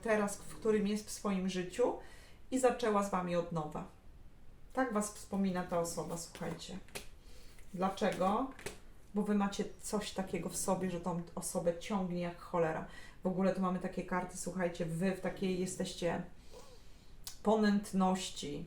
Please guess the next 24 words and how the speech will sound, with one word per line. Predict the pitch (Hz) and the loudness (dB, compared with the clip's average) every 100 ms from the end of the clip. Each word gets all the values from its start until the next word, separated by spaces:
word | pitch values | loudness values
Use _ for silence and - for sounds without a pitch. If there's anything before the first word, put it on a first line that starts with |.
| - | -2
Ta | 190 - | 0 2
osoba | 202 - 214 196 196 | 2 4 6 6 4
jest | 185 185 - | 4 2 -2
w | - | 0
karcie | 196 196 208 | 0 0 0
zwycięzcy. | 180 175 - - 170 175 - - 147 147 147 - - - | 0 -2 -2 0 2 2 -2 -2 0 0 -2 -12 -10 2
Między | 190 196 190 | 6 6 4
wami | 185 220 220 208 | 4 4 4 2
jest | 214 | 2
ten | 202 196 | 2 4
diabeł, | 185 185 175 175 | 6 6 6 4
ten | 170 190 | 6 2
pociąg | - - 254 254 202 185 | 2 8 8 8 4 2
wielki. | 165 175 170 170 - 143 - | 4 4 4 2 -6 -10 0
Ta | 202 311 | 4 4
osoba | 311 277 262 | 4 2 6
by | 254 | 6
zawalczyła, | 254 233 226 - 185 175 | 6 4 4 4 4 4
słuchajcie. | - 190 185 - - - - - - | 2 0 0 0 -2 -4 -12 -16 -4
Gdyby | 196 254 294 302 | 0 2 2 2
tylko | 269 269 240 | 4 8 8
było | 233 226 | 8 6
jej | 214 175 | 6 6
dane, | 160 160 196 | 4 4 2